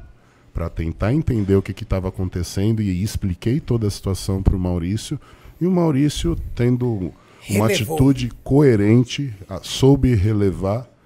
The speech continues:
Speaker 1: e entregou meu Procard, que era meu de direito. O Alex não. O Alex se impôs, foi na internet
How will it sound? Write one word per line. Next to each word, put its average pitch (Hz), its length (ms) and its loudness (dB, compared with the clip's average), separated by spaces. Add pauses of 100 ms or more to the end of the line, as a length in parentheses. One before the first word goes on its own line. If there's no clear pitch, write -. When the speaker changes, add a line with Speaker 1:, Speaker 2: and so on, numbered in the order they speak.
(280)
Speaker 1:
e 104 60 -8
entregou 98 520 0
meu 104 120 2
Procard, 107 540 0
que 113 120 -8
era 85 160 -2
meu 101 200 2
de 90 80 -4
direito. 76 520 -6 (640)
O 131 160 -2
Alex 113 400 -2
não. 113 320 -2 (240)
O 92 120 -8
Alex 90 320 -6
se - 180 -10
impôs, 95 840 0
foi 127 460 0
na 113 80 4
internet 107 880 0